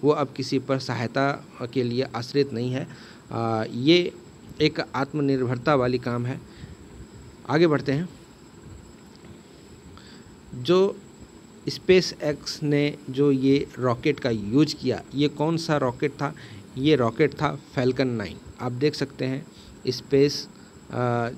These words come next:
sector में जो है ये सबसे ज़्यादा नामी, अ, और सबसे, अ, ज़्यादा डेवलप्ड ये कंपनी है, अ, जो, अ, एक्स, अ, SpaceX है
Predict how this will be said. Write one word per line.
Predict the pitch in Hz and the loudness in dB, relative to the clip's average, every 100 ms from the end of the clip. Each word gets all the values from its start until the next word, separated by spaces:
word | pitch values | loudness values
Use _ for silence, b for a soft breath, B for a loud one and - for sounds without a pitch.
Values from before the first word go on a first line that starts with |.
| - | -12
sector | - 139 - 139 | -6 -6 -4 -2
में | 139 127 | 0 0
जो | 127 131 | 0 0
है | 135 131 - - | 0 -2 -6 -6
ये | 131 135 | 2 2
सबसे | 135 127 - 135 | 2 -4 -2 0
ज़्यादा | 127 117 123 123 - | 0 0 -2 -4 -8
नामी, | 117 113 131 135 139 B B - | -4 -2 0 -2 -6 B B -8
अ, | 120 120 120 | -6 -4 -2
और | 131 | -2
सबसे, | 117 131 - 151 143 | -2 -8 0 2 2
अ, | 120 120 113 113 110 101 | 0 -8 -6 -6 -6 -2
ज़्यादा | 123 135 139 | 2 4 2
डेवलप्ड | 113 117 117 143 135 - 135 135 - | 2 -2 2 2 0 -4 -6 -6 -8
ये | 117 123 131 | -4 0 0
कंपनी | 127 117 113 131 131 | 0 -4 -2 -2 -2
है, | 123 123 B B B 120 | -4 -6 B B B -6
अ, | |
जो, | 117 110 123 120 117 117 - - | -6 0 2 2 0 -4 -14 -14
अ, | 123 117 120 117 - - | -10 -6 -6 -8 -10 -12
एक्स, | 120 - 156 | -10 -10 -4
अ, | 135 120 | -2 -2
SpaceX | 120 - - 147 143 - 131 139 - | -6 -10 0 2 2 -2 -6 -4 -6
है | 127 | -8